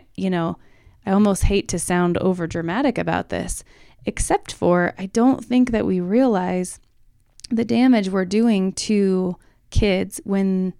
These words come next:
when it's funny to tease 'em and it's funny to poke fun at 'em, and it sort of becomes a system of dealing with children in a sarcastic way. Until later in life, you meet people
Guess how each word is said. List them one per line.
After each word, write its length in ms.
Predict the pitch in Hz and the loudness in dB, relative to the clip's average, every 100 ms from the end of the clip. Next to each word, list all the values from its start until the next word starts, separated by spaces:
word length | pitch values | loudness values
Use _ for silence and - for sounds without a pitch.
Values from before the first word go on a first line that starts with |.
| _ _ | _ _
when 180 | 196 190 | -6 -4
it's 180 | 214 - | -4 -6
funny 300 | 208 196 185 | -4 -2 -2
to 80 | 185 | -4
tease 340 | - 185 180 | -6 -6 -4
'em 200 | 180 185 | -4 -4
and 120 | 180 | -6
it's 160 | 185 - | -8 -6
funny 260 | 190 190 | -2 -2
to 80 | 190 | -2
poke 240 | 202 196 - | 0 -2 -2
fun 220 | 190 180 | -4 -4
at 140 | 180 | -4
'em, 260 | 175 190 190 | -6 -4 -4
and 140 | 180 - - - - | -6 -10 -20 -20 -6
it 160 | 226 - | -4 2
sort 180 | 233 | 4
of 80 | 240 | 4
becomes 480 | 196 - 214 214 190 | 2 -2 0 2 0
a 60 | 170 | -2
system 720 | - 247 - 180 175 175 180 - - - _ - | 0 -2 -2 -4 -4 -4 -8 -14 -20 -20 _ -4
of 220 | 214 196 | -2 2
dealing 380 | 226 233 214 190 | 4 6 4 0
with 160 | 180 | -2
children 520 | - 233 208 185 180 - | 0 0 2 0 -2 -4
in 180 | 185 | -4
a 80 | 180 | -4
sarcastic 680 | - 190 - 190 180 - - | -2 -4 -2 -4 -4 -8 -6
way. 360 | 196 175 185 - _ _ _ _ _ _ | -2 -2 -4 -10 _ _ _ _ _ _
Until 400 | - 208 214 185 | -4 -2 2 2
later 420 | 190 208 247 196 - | 4 4 4 2 -2
in 240 | 196 190 | -2 -2
life, 360 | 180 185 208 - | 0 0 -2 -4
you 160 | 208 202 | -2 0
meet 280 | 208 233 | 0 -2
people 540 | - 214 196 190 190 | -2 -6 -2 -2 -2